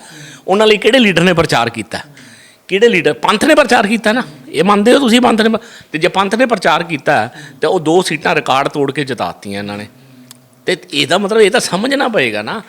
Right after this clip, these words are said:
ਬਈ ਅੱਜ ਪੰਥਕ ਹਲਕਿਆਂ 'ਚ ਸਪੇਸ ਹੈਗਾ। ਜੇ ਪੰਥਕ ਹਲਕਿਆਂ ਦਾ ਪ੍ਰਧਾਨ ਕੋਈ ਨਵਾਂ ਆ ਜਾਂਦਾ ਹੈ ਤੇ ਅਕਾਲੀ ਦਲ ਲਈ ਜਿਹੜਾ ਵਾ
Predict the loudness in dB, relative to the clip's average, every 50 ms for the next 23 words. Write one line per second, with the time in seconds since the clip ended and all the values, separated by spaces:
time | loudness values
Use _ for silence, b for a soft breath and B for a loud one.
0 | B B B B B -6 -4 -4 -2 -4 -6 -8 -8 -6 -4 -4 -2 -4 -4 -4
1 | -6 -6 -6 -6 -6 -6 -6 -4 -6 -6 -4 -4 -6 -6 -6 -8 -6 -4 0 0
2 | 0 0 0 -2 -4 -4 -4 -4 -4 -6 -8 -10 -14 -20 B B B B B B
3 | B -6 -2 0 0 0 0 -2 -6 -4 -4 -6 -6 -6 -6 -6 -6 -6 -6 -4
4 | -6 -6 -6 -8 -8 -6 -8 -8 -8 -8 -8 -8 -8 -8 -8 -6 -6 -4 -4 -4
5 | -4 -6 -6 -8 -8 -10 -12 -10 -8 -8 -8 -6 -4 -6 -6 -6 -6 -6 -6 -4
6 | -4 -4 -6 -8 -8 -12 B B B B B B B B B -4 -2 0 0 0
7 | 0 0 0 -2 -4 -6 -10 -16 -20 -14 -10 -6 -4 -4 -2 -2 -4 -6